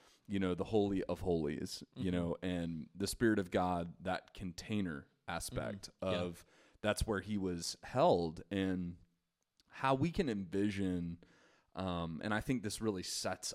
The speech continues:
Speaker 1: up where, where Paul's going, but it,
Speaker 2: Mm-hmm.
Speaker 1: it envisions us as the container, right? And, and maybe dis-,
Speaker 2: No.
Speaker 1: disagree, but
Speaker 2: I just had a thought.
Speaker 1: Yeah,
Speaker 2: I
Speaker 1: but
Speaker 2: just had
Speaker 1: I'm,
Speaker 2: a thought.
Speaker 1: as, as we think about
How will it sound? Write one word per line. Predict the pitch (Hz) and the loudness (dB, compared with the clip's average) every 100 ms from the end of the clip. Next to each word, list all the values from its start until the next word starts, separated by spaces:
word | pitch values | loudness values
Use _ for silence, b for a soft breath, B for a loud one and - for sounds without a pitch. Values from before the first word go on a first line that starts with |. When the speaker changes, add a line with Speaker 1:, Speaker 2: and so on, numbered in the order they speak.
| - | -4
Speaker 1:
up | 92 92 - - | -2 -2 -4 -6
where, | 95 92 87 | -2 -2 0
where | 90 | -2
Paul's | 85 87 87 - | 0 -2 -2 -4
going, | 87 107 123 92 | -2 0 -2 -2
but | 95 | -2
it, | 90 | -2
Speaker 2:
Mm-hmm. | 107 104 | -2 -4
Speaker 1:
it | - _ 107 | -4 _ -6
envisions | 98 87 95 135 139 156 113 98 90 90 - - - | -4 -6 -4 4 4 4 2 0 0 -2 -6 -8 -2
us | 113 107 - - | 0 0 -2 -4
as | 95 92 - | -2 -2 -2
the | 101 | -6
container, | - 85 - 82 87 - 78 - b b b b | -6 -8 -8 -10 -10 -10 -14 -18 b b b b
right? | - 98 98 - _ _ - | 0 2 2 0 _ _ -2
And, | 117 - | 0 2
and | 101 120 | 4 6
maybe | 113 107 92 - - _ B B 92 | 6 6 4 0 -20 _ B B 4
dis-, | 123 131 | 6 6
Speaker 2:
No. | 160 | 6
Speaker 1:
disagree, | 135 117 98 113 104 92 | 6 6 8 10 12 10
but | 90 90 85 | 8 4 4
Speaker 2:
I | |
just | - 127 | -4 -10
had | 143 | -12
a | 110 | -10
thought. | 117 110 104 - - | -8 -8 -8 -8 0
Speaker 1:
Yeah, | 135 | 2
Speaker 2:
I | |
Speaker 1:
but | 110 123 | 6 6
Speaker 2:
just | |
had | 123 | 6
Speaker 1:
I'm, | 117 | 0
Speaker 2:
a | |
thought. | 104 98 - - | -6 -10 -6 2
Speaker 1:
as, | 117 127 117 - - | 6 6 6 2 2
as | 117 131 127 | 4 4 4
we | 117 117 110 | 2 2 2
think | - 120 117 | 2 2 4
about | 98 95 90 87 | 4 4 4 2